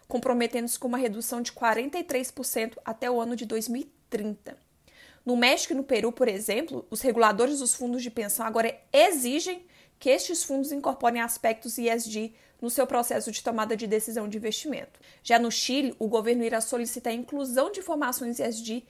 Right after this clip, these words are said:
e climáticas na tomada de decisão de investimento de fundos de pensão.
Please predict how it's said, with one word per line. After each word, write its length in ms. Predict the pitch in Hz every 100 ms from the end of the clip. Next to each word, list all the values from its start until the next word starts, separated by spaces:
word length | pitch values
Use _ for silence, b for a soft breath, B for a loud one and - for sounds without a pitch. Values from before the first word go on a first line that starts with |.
| b b -
e 120 | 330
climáticas 720 | - 349 277 233 233 254 - b b -
na 140 | 247
tomada 380 | 254 233 226 233
de 100 | 226
decisão 420 | 226 220 226 214
de 120 | 214
investimento 560 | 277 277 247 240 226 226
de 120 | 226
fundos 380 | - 226 220 226
de 80 | -
pensão. 460 | 247 269 - 175